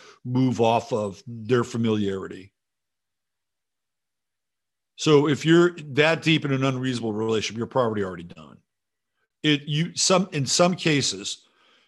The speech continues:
when two people are, um, painfully honest and painfully authentic with one, and when I say painfully authentic, right,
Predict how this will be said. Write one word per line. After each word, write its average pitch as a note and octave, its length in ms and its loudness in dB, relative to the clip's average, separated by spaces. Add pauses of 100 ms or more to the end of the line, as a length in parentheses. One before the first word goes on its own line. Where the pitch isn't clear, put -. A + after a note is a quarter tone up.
(160)
when B2+ 160 0
two D#3 200 0
people B2+ 720 -2
are, - 1700 -4
um, G2+ 460 0 (1080)
painfully D3+ 520 2
honest A2 500 -2 (880)
and B2+ 160 2
painfully C3+ 800 4
authentic A2+ 640 -2 (160)
with A#2 120 -4
one, A2+ 160 -4
and C3 160 -6
when D3 100 0
I E3 100 4
say C#3+ 180 0
painfully C#3+ 420 -2
authentic, G2 640 -10 (840)
right, A2+ 240 2